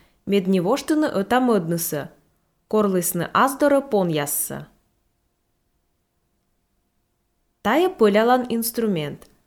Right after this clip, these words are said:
Щетезе в мича не бытши. Ворслысны рыд пук яс вылын, да гаж яздырье. Тая щоющ вычым музыкальный инструмент.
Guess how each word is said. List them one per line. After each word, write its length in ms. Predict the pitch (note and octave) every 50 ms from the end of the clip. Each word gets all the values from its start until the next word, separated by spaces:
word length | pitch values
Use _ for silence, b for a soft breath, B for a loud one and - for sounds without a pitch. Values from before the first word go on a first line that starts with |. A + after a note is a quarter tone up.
| _ _ _ _ -
Щетезе 600 | - - - G#3+ G3+ G#3 F#3+ F3+ E3 F3+ F#3+ F3+
в 80 | E3
мича 340 | E3 F#3 C4+ D#4+ - - E4
не 200 | D4+ C4 G#3+ F#3+
бытши. 600 | F#3+ F#3+ G#3+ G#3 - - - - F3 D3+ C#3+ D#3 - _ _ _ _ _ _ _ _ _ _ _ _ _ _ _ _ _ _ _ _ _ _ _ _ _ _ -
Ворслысны 640 | - F3+ B3 E4 F4 E4+ - E4+ E4+ - D#4+ D#4+ D4+
рыд 260 | A#3+ A3 G#3+ - -
пук 180 | G3 F#3 -
яс 240 | F#3+ F3 F3+ - -
вылын, 400 | F3 E3+ D#3+ D3+ D3+ C#3+ C#3+ D#3 - _ _ _
да 160 | - G#3 C4
гаж 280 | C4+ A3+ G3 E3+ E3+ D#3
яздырье. 680 | D#3 D3+ D3 D3 D3 D3 D3+ C#3+ C#3 C3+ C3+ C3+ D3+ - _ _ _ _ _ _ _ _ _ _ _ _ _ _ _ _ _ _ _ _ _ _ _ _ _ _ _ _ _ _ _ _ _ _ _ _ _ _ _ _ _ _ _ _ _ _ _ _ _ _ _ _ -
Тая 300 | - G#3+ C#4 E4+ F#4 F#4+
щоющ 560 | F4 - - A3+ G3 A3 B3+ C#4+ D4+ - -
вычым 360 | G3+ F3+ F#3 F#3 - C4 C4+
музыкальный 760 | C4+ B3 A3+ F#3 F3+ F3+ - F#3 F3 F3 G3 G3+ G#3 G3+ - -
инструмент. 720 | G#3 G3+ - - A#3 A3 G#3+ F#3 D#3+ C#3 C3+ C3+ - -